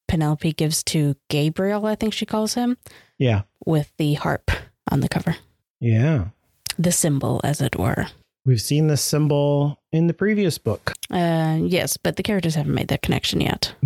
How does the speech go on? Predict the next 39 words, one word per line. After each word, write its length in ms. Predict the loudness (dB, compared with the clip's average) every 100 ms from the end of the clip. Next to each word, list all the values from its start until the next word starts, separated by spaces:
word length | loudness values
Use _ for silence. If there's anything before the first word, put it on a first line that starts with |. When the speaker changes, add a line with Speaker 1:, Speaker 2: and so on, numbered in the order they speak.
| -2
Speaker 2:
They 80 | 0
haven't 240 | 2 2 0
figured 280 | 0 2 2
that 240 | 2 0
one 120 | 2
out. 220 | 2 0 -4 _ -6
Speaker 1:
Uh, 280 | -2 0 0 -4 -2
but 200 | 0 0
we 80 | 0
get 160 | 0
a 60 | 0
little 680 | 0 0 0 0 -2 -6 -10 _ _ -4 -2 0
description 1000 | -2 -2 0 -2 0 -2 -2 -2 0
of 140 | -2 0
the 100 | 0
library, 540 | 0 0 0 0 0
which 220 | 0 0
is 140 | -2 0
a 40 |
lot 160 | -2 0
of 60 | 0
books, 220 | -2 -2
but 140 | -2
also 240 | -2 0 0
a 20 |
lot 240 | 0 2
of 260 | 0 -2 -6 _ _ _ _ _ -2
artifacts 560 | 0 0 -2 -4 -2
and 380 | 0 0 0 0
relics, 800 | 0 0 -2 -6 _ -2 0 -2 _ _ _ _ -4
which 240 | -2 2
is 200 | 2 2
Speaker 2:
<laughs> 20 |
There's 120 | -2 -2 _ _ -4
Speaker 1:
interesting. 500 | 0 2 2 2 2
Speaker 2:
some 80 | 4
lungs 340 | 4 2 2
in 100 | 0 -2
here. 220 | -2 -2